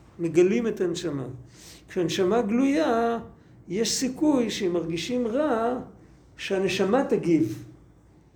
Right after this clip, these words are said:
לכל הפחות שהיא תגיב בתור כינור שני, ש-, אבל שהיא גם תגיב, שלא יהיה כל יחיד רק של הנפש הבעמית.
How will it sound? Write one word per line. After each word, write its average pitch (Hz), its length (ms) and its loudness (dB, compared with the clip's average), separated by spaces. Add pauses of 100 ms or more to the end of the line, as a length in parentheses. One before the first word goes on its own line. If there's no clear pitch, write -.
(220)
לכל 180 400 2
הפחות 247 320 -2
שהיא 226 180 -6
תגיב 196 380 0
בתור 180 320 0
כינור 202 320 2
שני, 190 440 2 (880)
ש-, - 120 -14
אבל 196 260 -2
שהיא 214 260 -4
גם 311 140 4 (100)
תגיב, 147 440 -2 (300)
שלא 214 300 -2
יהיה 302 260 4 (120)
כל 269 240 0
יחיד 240 600 0 (540)
רק 190 160 -2
של 202 180 2
הנפש 175 320 0
הבעמית. 139 420 -2